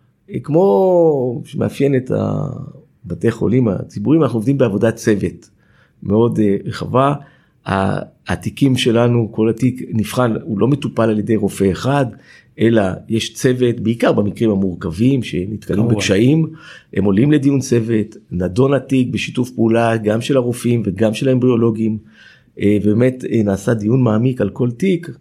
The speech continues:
Speaker 1: על מנת להציע ולמצוא את הפתרונות הכי מתקדמים, בחירת זרע, אמרנו את ה-I V M, הבשלה של ביציות, אה,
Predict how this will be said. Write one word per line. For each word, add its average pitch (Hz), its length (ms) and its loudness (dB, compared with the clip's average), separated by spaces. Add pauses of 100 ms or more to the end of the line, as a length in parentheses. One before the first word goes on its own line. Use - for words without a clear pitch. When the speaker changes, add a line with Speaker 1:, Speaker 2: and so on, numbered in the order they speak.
(180)
Speaker 1:
על 101 140 -4
מנת 120 280 0
להציע 131 640 2
ולמצוא 110 400 0
את 131 100 0
הפתרונות 127 680 0
הכי - 200 -4
מתקדמים, 113 580 0
בחירת 113 400 -2
זרע, 117 460 0 (760)
אמרנו 107 360 0
את - 100 -4
ה-I 101 260 0
V - 20 -4
M, 123 480 2 (420)
הבשלה 139 420 0
של 147 120 0
ביציות, 110 600 0 (580)
אה, 107 100 0